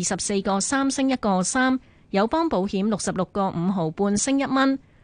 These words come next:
南方恒生科技四蚊零點八仙，升咗一點二仙。建設銀行四個四毫一，升三仙。比亞迪股份二百四十七個四，升兩個六。今日全日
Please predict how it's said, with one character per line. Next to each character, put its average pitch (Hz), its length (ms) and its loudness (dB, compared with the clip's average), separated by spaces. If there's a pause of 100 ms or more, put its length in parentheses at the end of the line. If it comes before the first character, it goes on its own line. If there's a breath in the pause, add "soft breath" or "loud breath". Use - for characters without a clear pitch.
(140 soft breath)
南 202 240 2
方 330 260 0
恒 175 240 -2
生 277 260 0
科 269 300 0
技 185 300 0
四 208 280 -2
蚊 254 300 2
零 170 220 0
點 175 200 0
八 208 180 0
仙， 269 420 0
升 254 320 0
咗 165 240 0
一 208 140 0
點 170 220 -2
二 185 360 0
仙。 254 340 2 (1400 soft breath)
建 277 160 2
設 254 160 2
銀 180 220 2
行 190 260 0
四 233 160 0
個 240 100 0
四 233 220 0
毫 180 240 0
一， 269 140 0
升 285 240 2
三 277 300 2
仙。 277 340 0 (100)
比 175 120 -2
亞 214 140 0
迪 202 80 -4
股 175 220 -2
份 208 220 0
二 208 200 0
百 202 160 0
四 190 220 -2
十 190 120 -2
七 - 200 -2
個 190 260 0
四， 185 300 0
升 254 300 0
兩 156 200 0
個 190 140 0
六。 180 180 2 (480 loud breath)
今 240 100 2
日 220 100 4
全 165 200 -2
日 180 80 0